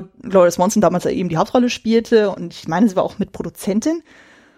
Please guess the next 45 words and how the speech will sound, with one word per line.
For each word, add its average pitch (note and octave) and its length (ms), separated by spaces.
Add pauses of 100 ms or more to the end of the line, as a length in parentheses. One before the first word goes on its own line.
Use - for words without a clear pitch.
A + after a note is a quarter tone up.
(120)
Und G#3+ 260
der A3 200
war B3 120
tatsächlich A3 400
unter G#3+ 160
der G3 140
Regie G3+ 260
von G3 220
Erich G3+ 240
von G#3 100
Stroheim F3+ 480 (220)
entstanden A#3+ 720
und F#3 560 (440)
es - 180
ist - 180
auch - 240
echt G#3+ 160
lustig, A#3+ 260
weil - 140
er G3+ 160
selber G#3 200
hat G#3 120
diesen F#3+ 140
Film G#3 180
vorgeschlagen, F#3 560
da F3 80
einzubauen. F3+ 640 (880)
Wobei, F#3 380
wenn G3 100
man G3+ 140
sich G#3 140
ein G3+ 40
bisschen G#3 160
mit A3 100
der F3+ 80
Geschichte G#3+ 320
dieses F#3+ 260
Films B3 200
auseinandersetzt, G#3 760
<laughs> - 40
dann G#3 120
merkt F#3+ 200
man G#3+ 100
schon G#3 160
so, F#3 140